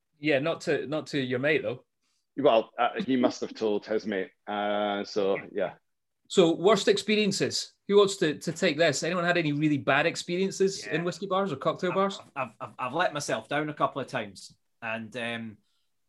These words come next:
Speaker 3: my dignity is probably still in a few places, you know, and hidden under a bar stool or in a corner somewhere. So my, um, my first trip to Japan was an interesting one, and I was going out there and,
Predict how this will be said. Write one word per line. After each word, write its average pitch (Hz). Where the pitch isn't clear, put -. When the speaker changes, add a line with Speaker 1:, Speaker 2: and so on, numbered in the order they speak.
Speaker 3:
my 127
dignity 151
is 117
probably 123
still 139
in 127
a 113
few 120
places, 113
you 107
know, 117
and 113
hidden 135
under 113
a 113
bar 120
stool 120
or 113
in 110
a 107
corner 127
somewhere. 117
So 123
my, 160
um, 113
my 156
first -
trip -
to -
Japan 139
was 113
an 117
interesting 131
one, 110
and 113
I 139
was 143
going 123
out 135
there 123
and, 104